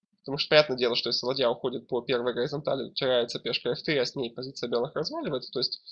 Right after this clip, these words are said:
вроде бы напрашивается ход ладья эф два, но после ладья эф два следует ладья е четыре. В принципе, достаточно несложный тактический удар.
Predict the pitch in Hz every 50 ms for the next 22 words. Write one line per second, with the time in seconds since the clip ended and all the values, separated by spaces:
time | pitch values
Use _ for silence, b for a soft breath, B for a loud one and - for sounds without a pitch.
0 | B B B B _ _ _ 135 139 147 170 190 180 165 165 165 170 170 170 151
1 | 156 - 156 151 143 156 160 160 139 139 139 135 139 139 147 160 156 180 208 254
2 | 330 - - _ _ - - - 165 156 - 143 139 139 139 147 143 139 135 135
3 | 131 139 - - 127 120 120 120 131 120 120 120 120 117 120 - - - - 294
4 | 339 339 - - _ _ _ _ _ _ _ _ _ _ _ _ _ _ _ _
5 | _ _ _ _ _ _ _ _ _ _ _ _ _ _ _ _ _ _ _ _
6 | _ _ _ _ _ _ _ _ _ _ _ _ - 147 135 135 - - 127 123
7 | 131 - 147 127 123 - 123 120 131 139 - - 143 127 123 - 120 117 - 123
8 | - - 117 117 - - - 156 160 170 214 294 330